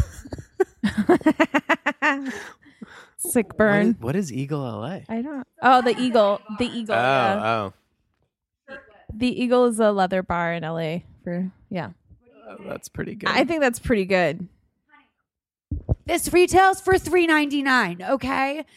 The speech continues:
Speaker 3: This is a high quality piece. I could not believe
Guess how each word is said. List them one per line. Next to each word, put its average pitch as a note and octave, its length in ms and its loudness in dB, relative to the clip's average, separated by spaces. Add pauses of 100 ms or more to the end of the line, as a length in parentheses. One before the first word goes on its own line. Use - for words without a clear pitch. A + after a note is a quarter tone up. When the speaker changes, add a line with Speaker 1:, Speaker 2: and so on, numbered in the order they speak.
(160)
Speaker 3:
This D4 140 -6
is D#4+ 120 -12
a E4 80 -2
high D4+ 260 2
quality C#4 480 0
piece. G3+ 500 -6 (280)
I D4 100 2
could F4+ 240 0
not F4 200 4
believe B3 580 -4